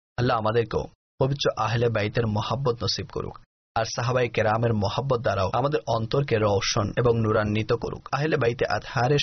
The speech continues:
সম্পর্ক কুরআনুল করিমের সাথে। সৈয়দা ফাতেমা জাহরা এর তিলাওয়াত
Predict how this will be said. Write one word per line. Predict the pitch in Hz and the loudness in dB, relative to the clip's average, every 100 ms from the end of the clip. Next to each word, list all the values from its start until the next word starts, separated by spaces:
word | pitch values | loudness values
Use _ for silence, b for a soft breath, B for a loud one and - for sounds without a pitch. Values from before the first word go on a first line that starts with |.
| - | 2
সম্পর্ক | 110 92 76 - - | 0 -2 -2 -4 -2
কুরআনুল | 131 127 143 139 | 0 0 0 0
করিমের | 92 107 113 - | 0 0 0 0
সাথে। | 95 - - - _ _ _ - | -2 -4 -8 -8 _ _ _ -12
সৈয়দা | - 127 117 110 101 - | -6 -4 -2 0 -2 -2
ফাতেমা | 113 - 107 101 104 - | -4 -2 0 0 0 -2
জাহরা | 120 120 123 - 120 | -2 0 0 0 -2
এর | - | 0
তিলাওয়াত | 110 98 107 | 0 2 2